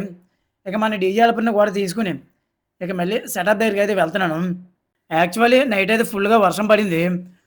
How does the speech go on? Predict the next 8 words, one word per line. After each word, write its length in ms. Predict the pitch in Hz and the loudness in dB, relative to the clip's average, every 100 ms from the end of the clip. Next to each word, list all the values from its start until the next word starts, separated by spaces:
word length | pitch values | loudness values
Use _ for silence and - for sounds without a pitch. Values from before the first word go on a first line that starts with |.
| _ - | _ -8
అందువల్ల 360 | 196 190 185 220 | -2 0 2 0
సెటప్ 360 | 208 180 202 | 0 -2 0
మీద 140 | 233 220 147 - _ _ | 2 0 0 -6 _ _
తరపా 280 | 180 180 202 | 0 2 2
అయితే 140 | 214 | 2
కెప్పేసి 320 | 196 175 202 | -2 -6 -4
అయితే 120 | 208 190 | -4 -4
వదిలేసాను. 420 | 170 196 156 | -2 -2 -4